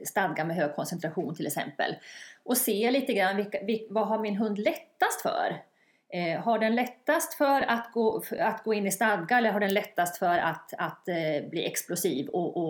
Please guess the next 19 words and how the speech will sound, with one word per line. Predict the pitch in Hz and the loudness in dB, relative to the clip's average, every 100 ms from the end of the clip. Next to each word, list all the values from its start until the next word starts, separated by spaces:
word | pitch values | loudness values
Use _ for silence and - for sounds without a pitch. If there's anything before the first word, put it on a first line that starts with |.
| 156 | 0
och | - - - - - | -2 -6 -20 -20 -12
har | 175 165 156 | -6 -2 0
den | 165 | 0
mycket | 175 190 208 | -4 -4 0
rörelse | 156 117 135 - | 0 0 -4 -4
i | 104 | -4
sig? | - 113 | -4 -2
Och | 156 | -4
så | 185 | -4
försöker | 196 196 196 196 196 | -2 -2 -2 0 0
jag | 185 185 - | 0 -2 -8
hitta | 196 185 - | -8 -6 -4
en | 175 175 | -4 0
balans | 185 415 392 170 - | 0 0 0 -2 -2
där. | - 87 - - _ _ _ _ _ - | -2 -4 -4 -10 _ _ _ _ _ -12
Så, | - 220 | -2 0
och, | - 233 233 | 2 0 0
och | 240 | 0
framförallt | 233 233 240 208 196 196 | 0 0 2 2 2 0